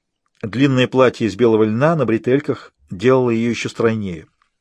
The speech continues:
Подходя к ней, Пазаир ощутил запах ее духов. Ее шелковистая кожа источала аромат лотоса и жасмина.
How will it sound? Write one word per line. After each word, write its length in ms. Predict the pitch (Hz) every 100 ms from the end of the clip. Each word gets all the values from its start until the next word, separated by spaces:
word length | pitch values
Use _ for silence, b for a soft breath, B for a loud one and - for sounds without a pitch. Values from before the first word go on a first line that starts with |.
| _ _ _ _ _ -
Подходя 400 | 113 - 131 151
к 80 | -
ней, 160 | 104
Пазаир 440 | - 104 123 135 -
ощутил 540 | 127 - 123 104 131
запах 440 | 101 110 123 104 113
ее 140 | 107
духов. 460 | 98 110 - 170 - b b b b b b b b -
Ее 240 | 101 127
шелковистая 580 | - 120 127 131 - 120
кожа 320 | - 156 123
источала 580 | 123 104 - 117 135 123
аромат 440 | 117 127 127 117
лотоса 520 | 117 151 175 143 - 233
и 60 |
жасмина. 540 | 110 143 135 117 80